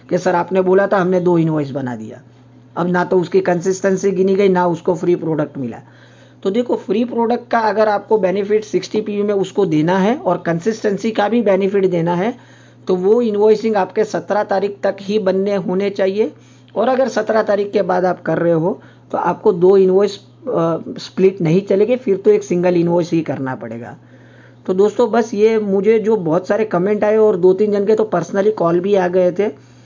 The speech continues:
और अभी जिनका कॉल आया था उनके सिक्सटी टू पीवी उन्होंने किए थे, but, अ,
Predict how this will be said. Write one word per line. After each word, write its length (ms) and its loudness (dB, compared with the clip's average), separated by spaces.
और 640 0
अभी 220 2
जिनका 320 2
कॉल 260 0
आया 140 2
था 100 0
उनके 260 0
सिक्सटी 360 -2
टू 160 2
पीवी 260 -2
उन्होंने 340 2
किए 260 2
थे, 160 2
but, 300 -2
अ, 440 2